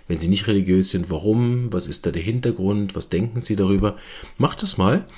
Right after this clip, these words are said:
und fragt das wirklich zwanzig Minuten bis zu Ende, alles, was euch irgendwie einfällt und diskutiert wirklich mit dem Patienten, also ohne die eigene Meinung mitzuteilen, ne? In, in Form von Fragen, dass ihr wirklich irgendein Gemütssymptom zu Ende nehmt.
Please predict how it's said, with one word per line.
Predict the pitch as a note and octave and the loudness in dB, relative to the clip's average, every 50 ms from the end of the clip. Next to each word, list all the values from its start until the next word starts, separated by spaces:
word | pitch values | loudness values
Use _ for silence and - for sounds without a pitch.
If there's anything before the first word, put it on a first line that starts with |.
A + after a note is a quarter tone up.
| - - - - | -20 -20 -10 -8
und | G#2+ G#2+ - | -6 -6 -2
fragt | - - B2 C3+ - - | 2 4 4 4 4 2
das | E3 D3+ - | 0 2 0
wirklich | C3+ C3 C3 C3+ C#3 C3 - | -2 0 0 0 0 0 -2
zwanzig | - - B2+ C3 C#3+ E3 G3+ F#3+ - | 0 2 4 4 4 4 2 2 2
Minuten | D#3+ C#3 C3+ C#3 C#3 - C3 | 2 2 2 2 0 0 -2
bis | B2 A#2+ - | -2 -2 0
zu | - - | 0 0
Ende, | F2+ G#2 A#2+ - | 2 2 0 0
alles, | F2 A2 C#3 D#3 - - | 0 0 0 0 0 0
was | C#3 B2 C3 | 0 2 2
euch | B2 A#2 A#2 | 2 2 2
irgendwie | - A2+ D3+ E3+ E3 - - - | 2 2 2 2 2 2 0 0
einfällt | - G2 A2+ B2 C3 - - C#3 C3+ C3 | 2 0 0 0 0 0 2 2 2 2
und | - A2+ G#2+ | 0 -2 -2
diskutiert | A2+ G#2+ - - G#2+ F#2+ - B2+ C3+ C#3+ - - | -2 -2 -2 -4 -6 -6 -2 -2 -2 -2 -2 -2
wirklich | B2 A#2+ A#2+ B2 A#2+ | -4 -4 -2 -2 -4
mit | B2 A#2 - | -4 -4 -4
dem | A2 G#2+ | -4 -4
Patienten, | G2 A2+ G#2 - - A2 G2+ A#2 A2+ A#2 | -4 -6 -6 -4 -2 -2 -2 0 -2 -4
also | - - C#2+ - - | -4 -6 -8 -8 -6
ohne | C2+ D#2+ F2+ G2 F#2 | -2 0 2 2 2
die | - D#2 - | 0 -2 -4
eigene | D2+ D#2 E2 E2+ E2+ D2+ | -4 -2 -2 -2 -2 -2
Meinung | C#2+ D2 F2 G#2+ G#2+ D#2 | -2 -2 -2 0 -2 -2
mitzuteilen, | D2 - - - - - - D2+ E2 G2+ A#2 | -4 -6 -8 -10 -8 -8 -6 -6 -4 -4 -4
ne? | A2+ D#3 F#3 - - - - - - - - - - - - - - - | -4 -4 -6 -8 -14 -20 -20 -20 -20 -20 -20 -20 -20 -20 -20 -20 -10 -4
In, | - F2+ E2+ D2 | -2 -2 -2 0
in | - F2+ F#2 | 0 0 0
Form | F#2 - G2+ F#2+ F#2+ | 0 2 2 2 4
von | - G2+ F#2 | 4 2 0
Fragen, | E2+ - - - F2+ G2 A2+ C3+ C3+ - - - - - - - - | 0 0 0 2 4 4 4 2 0 -4 -8 -20 -20 -20 -20 -10 -4
dass | - G#2 G2 - | 0 2 2 2
ihr | G#2 | 2
wirklich | A#2+ C3+ C#3+ C3 - | 2 2 2 0 4
irgendein | - C3 C#3 C#3+ D#3+ E3 E3 - G#2+ A#2 A#2+ B2 | 6 6 6 6 6 4 2 2 0 2 2 2
Gemütssymptom | A#2+ A#2 G#2+ A2 G2 - - A2 G2 - - G2 F#2+ F#2 | 2 2 2 2 2 0 0 0 0 0 2 2 2 2
zu | - - | 0 -2
Ende | - E2 F2 F#2 F#2 | -2 0 0 2 2
nehmt. | E2+ D2 C2+ - - - - | 0 -2 -4 -8 -12 -16 -16